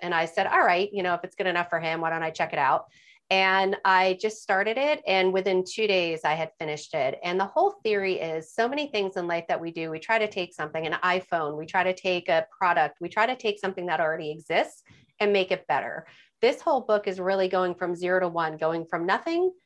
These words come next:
and creating something, creating something that's new. And the whole idea is that you can truly harness whatever you could fill in the blank, whether it's a product, whether it's a service, you need to innovate, but not necessarily take something and adapt it.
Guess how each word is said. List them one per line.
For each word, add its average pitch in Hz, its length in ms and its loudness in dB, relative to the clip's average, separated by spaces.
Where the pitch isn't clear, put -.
and 214 120 2
creating 185 520 0
something, 151 520 -8
creating 277 380 -2
something 233 400 -2
that's 170 300 -4
new. 127 320 -8
And 196 280 4
the 190 60 2
whole 254 240 2
idea 208 340 4
is 190 140 -2
that 170 140 0
you 185 100 -4
can 185 180 -2
truly 254 480 -8
harness 190 560 -2
whatever 190 400 2
you 185 140 -4
could 185 160 -6
fill 185 180 0
in 185 120 2
the 180 60 -2
blank, 170 560 -2
whether 185 240 4
it's 180 140 -2
a 214 60 -2
product, 190 600 2
whether 180 240 0
it's 180 160 -6
a 175 40 -8
service, 170 640 -2
you 190 100 -4
need 220 340 -2
to 233 240 -6
innovate, 262 520 -2
but 202 160 2
not 202 200 4
necessarily 202 600 0
take 185 320 -6
something 170 440 -2
and 160 140 -6
adapt 151 520 -6
it. 277 220 0